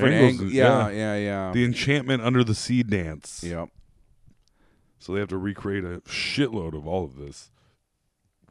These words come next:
Speaker 2: Um, and they pour,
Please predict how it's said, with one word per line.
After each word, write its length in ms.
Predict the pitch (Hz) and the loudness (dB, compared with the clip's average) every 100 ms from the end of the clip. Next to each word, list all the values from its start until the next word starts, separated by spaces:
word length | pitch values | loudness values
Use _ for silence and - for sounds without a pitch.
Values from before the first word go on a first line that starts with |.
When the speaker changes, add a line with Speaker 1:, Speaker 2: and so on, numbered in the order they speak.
| _ _ _ _ _ - | _ _ _ _ _ -8
Speaker 2:
Um, 640 | 113 107 98 92 95 165 _ _ _ _ _ _ _ _ _ _ _ _ _ _ _ _ _ _ _ _ _ - - _ _ _ - | -4 -2 -4 -4 -6 -10 _ _ _ _ _ _ _ _ _ _ _ _ _ _ _ _ _ _ _ _ _ -20 -20 _ _ _ 0
and 340 | 147 143 139 | 4 4 4
they 80 | 139 | 2
pour, 440 | 117 147 147 131 | 2 4 4 4